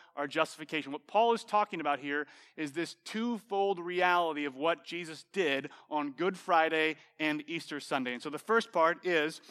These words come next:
he was delivered up for our trespasses. On the cross, Jesus suffered and died in our place,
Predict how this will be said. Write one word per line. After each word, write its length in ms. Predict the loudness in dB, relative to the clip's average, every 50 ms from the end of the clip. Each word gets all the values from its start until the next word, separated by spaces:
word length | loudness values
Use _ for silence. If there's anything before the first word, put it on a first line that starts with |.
| -20 -20 -12 _
he 100 | -4 -2
was 140 | -2 -2 -2
delivered 460 | -2 -2 -2 0 0 0 0 0 4
up 260 | 4 4 4 4 0 -10 -20 _ _
for 420 | -16 -6 -2 0 0 2 0 0 0
our 140 | 0 -2 -2
trespasses. 760 | -2 0 0 0 0 0 0 0 0 0 0 -2 -6 -12 -10 -6
On 260 | -2 0 2 2 2
the 80 | 0 -2
cross, 600 | -4 -2 2 2 4 4 2 0 -2 -6 -12 -14 -16 -20 -20 -20 _
Jesus 320 | -8 -6 -4 -4 -4 -6
suffered 380 | -4 2 2 2 2 2 0 -4
and 160 | -4 -2 0
died 280 | 2 4 4 4 4 2
in 140 | -2 -2 0
our 160 | 0 0 0
place, 400 | -2 -4 -4 -4 -4 -4 -6